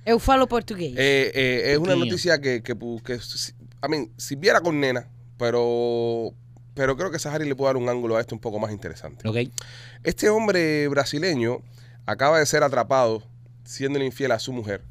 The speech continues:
Speaker 2: esposa, madre de su hijo, con
Speaker 1: Ujú.
Speaker 2: el suegro.
Speaker 3: Cojones.
Speaker 2: Es decir, el tipo se acostó con el papá de la mujer y la mujer llegó a la casa y los cogió a los dos.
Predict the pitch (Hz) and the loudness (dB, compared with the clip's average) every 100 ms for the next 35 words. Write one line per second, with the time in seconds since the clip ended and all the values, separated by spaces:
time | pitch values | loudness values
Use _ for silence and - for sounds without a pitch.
0 | - - - - - - 143 131 98 95 | -16 -16 -16 -16 -14 -2 -2 -2 -4 -2
1 | 123 117 104 120 117 123 117 95 - - | 2 2 0 -2 -2 -6 -6 -8 -16 -20
2 | - - - - 170 123 110 - 82 67 | -20 -20 -20 -16 -4 -2 -2 -6 -10 -10
3 | - - - - - - - - - 90 | -14 -20 -20 -20 -20 -20 -20 -20 -16 -14
4 | 101 113 92 85 - - 117 - 95 - | -6 -6 -6 -14 -18 -12 -8 -8 -8 -12
5 | - - - 101 208 202 165 - - - | -20 -14 -14 -8 -8 -8 -12 -16 -20 -12
6 | 98 101 - 151 135 107 104 127 123 101 | -10 -10 -4 -2 -2 -2 0 2 2 0
7 | 101 - - - - - - - 104 101 | -6 -16 -18 -20 -20 -20 -20 -14 -6 -4
8 | 92 117 127 135 123 151 151 117 - 104 | -2 -2 0 0 2 0 -2 -4 -6 -4
9 | 110 90 | -4 -4